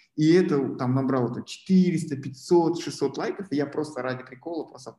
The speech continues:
пошёл, вернулся и посмотрел, сколько, а, этот пост набрал там. Вот. А есть шутки, которые там из года в год, они, а, просто, а, распространяются, потому что это привязано к каким-то конкретным событиям.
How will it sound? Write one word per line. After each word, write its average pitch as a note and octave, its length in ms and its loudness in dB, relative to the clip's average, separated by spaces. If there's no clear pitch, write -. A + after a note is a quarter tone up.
пошёл, B2+ 340 -8
вернулся D3+ 640 -2
и C3 80 -14
посмотрел, C3 560 -4
сколько, B2+ 640 -8
а, A2+ 260 -10
этот - 320 -10
пост B2+ 280 -2
набрал B2 500 -6
там. - 280 -10
Вот. F#2+ 140 -10
А G#2+ 60 2
есть F3+ 240 4
шутки, A#3 220 0
которые D#3+ 340 -2
там C3+ 240 -6
из C3+ 80 -12
года D3+ 260 -2
в B2+ 80 -8
год, D#3 300 -2
они, B2 520 -2
а, A#2 340 -10
просто, B2+ 520 -6
а, G#2+ 340 -8
распространяются, C3 840 -4
потому B2 300 -2
что B2 200 -6
это A2+ 460 -4
привязано A#2 680 -2
к A2 80 -14
каким-то A2 640 -8
конкретным A#2 520 -8
событиям. C#3 580 -8